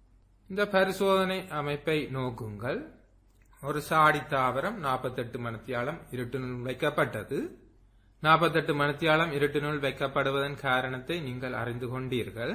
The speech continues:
இதில் இரு இலைகள் காணப்படுகின்றன. ஒரு இலையில் நீர் இட்டு கூம்பு குடுவை ஒன்று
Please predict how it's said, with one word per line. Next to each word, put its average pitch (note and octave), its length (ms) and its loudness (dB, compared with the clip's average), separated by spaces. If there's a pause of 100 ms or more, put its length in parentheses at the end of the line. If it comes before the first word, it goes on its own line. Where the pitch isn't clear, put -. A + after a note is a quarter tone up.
(720)
இதில் D#3+ 360 -2 (420)
இரு E3 220 2 (180)
இலைகள் D3 440 0
காணப்படுகின்றன. C3 880 -2 (880)
ஒரு F3+ 260 2 (120)
இலையில் D#3+ 500 0 (440)
நீர் G#3+ 380 2 (100)
இட்டு F3+ 360 -4 (640)
கூம்பு D#3 320 0
குடுவை C#3+ 360 0
ஒன்று C3 280 -4